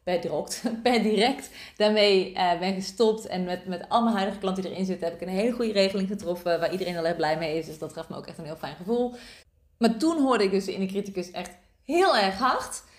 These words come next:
Eh, en dan zou je denken, "Ah, daar heb je dan nu zeker geen last meer van." Maar nu deze week ben ik begonnen met Business Start in een andere soort van volgorde zetten. Dus eerst was Business Start, was echt een groepsprogramma met Q and A's en groeps expert masterclasses,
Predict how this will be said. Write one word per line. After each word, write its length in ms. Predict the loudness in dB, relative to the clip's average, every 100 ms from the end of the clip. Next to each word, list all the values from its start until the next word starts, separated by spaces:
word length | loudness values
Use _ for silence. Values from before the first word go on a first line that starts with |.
| -20 _
Eh, 160 | 2 4
en 80 | 4
dan 80 | 4
zou 120 | 4
je 60 | 4
denken, 240 | 2 0
"Ah, 60 | -2
daar 80 |
heb 100 | -2
je 60 | -2
dan 180 | -2 0
nu 140 | -2
zeker 340 | 2 2 2 0
geen 140 | 2
last 160 | 2 0
meer 140 | -2
van." 280 | 2 2 0 -4
Maar 120 | 4 4
nu 120 | 6
deze 300 | 4 4 2
week 300 | -2 -2 -2
ben 120 | -2
ik 100 | 0
begonnen 560 | -4 -2 -2 0 -2 0
met 280 | -2 -2 -10 -20 _ _ _
Business 420 | -2 0 0 -4
Start 540 | 2 4 4 0 -10 -20 _ _ 0
in 120 | 2
een 160 | 4
andere 640 | 2 2 0 4 4 2 -6 -14
soort 180 | -10 -4
van 140 | -2
volgorde 520 | 0 2 0 0 -6 -4
zetten. 360 | -4 -2 -4
Dus 200 | -6 -10 -8
eerst 260 | -4 -4 -2
was 180 | -2 -2
Business 280 | -2 -4
Start, 280 | 0 0 0
was 80 | -2
echt 120 | -8
een 120 | -6
groepsprogramma 800 | -4 -4 -4 -4 0 2 2 2
met 480 | 0 -2 -6 -14 -20 _
Q 80 | 0
and 280 | 2 4
A's 360 | 2 2 -2 -4
en 200 | -8 -8
groeps 260 | -8 -8 -10
expert 380 | -6 0 0
masterclasses, 960 | 2 -2 -2 -4 -2 -2 -2 -4 -6